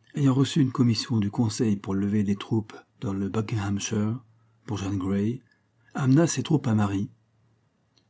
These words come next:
Une flotte que Northumberland envoyait croiser sur les côtes de Suffolk, s'étant jetée dans Yarmouth,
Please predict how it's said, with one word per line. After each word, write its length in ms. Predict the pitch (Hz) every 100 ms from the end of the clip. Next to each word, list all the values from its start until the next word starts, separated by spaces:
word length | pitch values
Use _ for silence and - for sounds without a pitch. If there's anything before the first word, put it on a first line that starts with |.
| -
Une 140 | 107
flotte 380 | 92 - 110 131
que 100 | 101
Northumberland 880 | 98 104 - 101 95 95 95 110 113
envoyait 380 | 95 92 98 95
croiser 440 | - 101 95 117
sur 160 | - 101
les 80 | 98
côtes 260 | - 98
de 100 | 98
Suffolk, 640 | - 98 - 98 107 - - _ _ _ _ -
s'étant 380 | - 135 127
jetée 340 | 110 113 - 113
dans 140 | 101
Yarmouth, 680 | 98 107 104 101 101 -